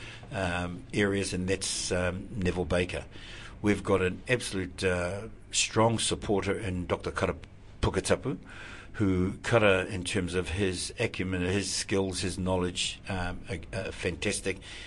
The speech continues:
and he sits at the National Forum with the Commissioner, both he and Neville. The leadership at that level is excellent. The infrastructure,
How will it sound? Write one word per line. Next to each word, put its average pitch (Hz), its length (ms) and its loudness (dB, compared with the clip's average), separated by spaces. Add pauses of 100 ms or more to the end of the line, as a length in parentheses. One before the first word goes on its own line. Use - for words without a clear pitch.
(120)
and 90 300 -2
he 101 120 -2
sits - 320 -4
at 95 120 -4
the 90 60 -2
National 90 380 -2
Forum 107 480 4 (220)
with 95 180 -2
the - 80 -6
Commissioner, 107 480 0
both 85 240 0
he 90 160 0
and 82 140 -2
Neville. 120 320 2 (580)
The 98 60 2
leadership 104 540 6
at 87 140 0
that 92 160 -2
level 95 280 2
is 95 260 -4
excellent. 76 580 -2 (560)
The 104 140 6
infrastructure, - 920 4